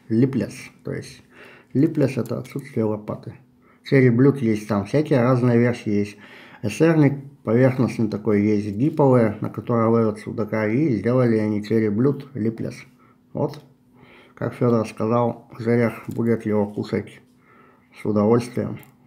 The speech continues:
Купили мы по одной штуке, он и, он и я себе. Вот такой боец. Такой,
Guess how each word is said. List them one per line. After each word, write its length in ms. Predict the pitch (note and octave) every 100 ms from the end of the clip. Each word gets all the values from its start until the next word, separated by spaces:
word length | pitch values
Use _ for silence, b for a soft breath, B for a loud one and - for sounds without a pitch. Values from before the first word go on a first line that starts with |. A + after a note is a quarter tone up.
| _
Купили 340 | G#2+ A2+ A#2
мы 260 | G#2+ G2+ G2+ - -
по 100 | A2
одной 240 | A2+ A#2
штуке, 480 | - C#3+ C#3+ C3 -
он 200 | C3 A#2+ G#2
и, 180 | G2+
он 220 | A#2+ A2+ G#2+
и 80 |
я 120 | A2 C#3
себе. 380 | - A2+ A#2+ - B B B B B B B _ _ _ -
Вот 220 | - -
такой 280 | - A#2 A2
боец. 380 | G#2+ G#2+ G#2+ - - _
Такой, 560 | C3 - G#2+ G#2 G#2